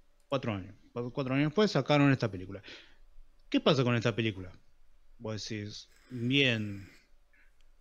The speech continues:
eh, supongo que me van a contar más cosas de lo que no contaron en... o cerrarme ciertas cosas con respecto a cierto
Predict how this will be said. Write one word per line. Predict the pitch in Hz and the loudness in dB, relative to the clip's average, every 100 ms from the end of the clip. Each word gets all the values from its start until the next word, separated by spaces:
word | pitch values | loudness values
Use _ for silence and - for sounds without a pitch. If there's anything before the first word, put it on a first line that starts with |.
| - | -6
eh, | 110 110 104 104 101 98 98 98 98 110 110 | 0 2 0 -2 -4 -4 -4 -4 -4 -6 -4
supongo | - - - 123 113 - 147 214 190 | -4 -2 0 0 0 0 2 2 2
que | |
me | 147 | 4
van | 139 135 | 6 4
a | 131 | 4
contar | 127 127 127 | 4 4 4
más | 123 | 4
cosas | - 139 - 147 | 2 0 2 4
de | 117 | 2
lo | 104 | 0
que | 107 | -2
no | 110 | -2
contaron | 107 95 107 104 101 | -4 -4 -2 -2 -4
en... | 95 87 85 _ - - | -6 -10 -18 _ -20 -10
o | - | -6
cerrarme | 110 113 107 123 127 120 | 0 0 2 4 4 2
ciertas | 123 113 117 | 0 0 0
cosas | - 131 139 | 0 0 2
con | 113 | 0
respecto | 104 101 113 - | 0 -4 -4 -2
a | 113 | -2
cierto | - 117 - 117 101 92 | 0 -2 -2 -4 -4 -6